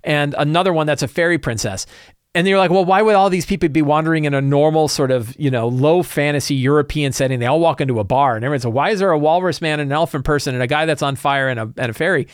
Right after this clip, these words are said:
all sitting around a table eating rations," right? In the City of Arches, that totally makes sense. 'Cause, "Oh, yeah, no, I came through the arches three years ago,"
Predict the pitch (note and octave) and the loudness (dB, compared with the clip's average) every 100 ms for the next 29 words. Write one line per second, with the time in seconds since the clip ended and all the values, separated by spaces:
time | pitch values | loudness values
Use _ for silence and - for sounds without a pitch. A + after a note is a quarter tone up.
0 | - - D3 E3+ D3+ C#3+ C3+ C3 E3 C#3+ | -10 -4 -2 0 0 0 -2 -2 -2 -2
1 | A2 - C3+ C3 B2 B2+ D3 F3+ - - | -4 -4 -4 -4 -6 -4 -4 -4 -10 -12
2 | - A2+ - - - - _ _ - G3+ | -8 -6 -8 -16 -20 -20 _ _ -6 -2
3 | A3 - B3+ G#3+ B3+ A#3+ D#3 G#3+ A3+ A#3 | 0 0 0 0 0 0 -2 -2 0 2
4 | C4 A#3+ G#3+ G#3 - C4+ B3 - G#3 A3+ | 4 2 0 0 -2 -2 -2 -2 0 2
5 | B3+ C4 C#4 C#4 A3+ C4 F#3 F#3 G#3 A3 | 2 2 2 2 2 2 2 0 -2 0
6 | G3+ G3 G#3+ F3+ G3+ G#3 A3+ G#3 A#2 | 2 2 0 -4 -2 -2 0 -2 -4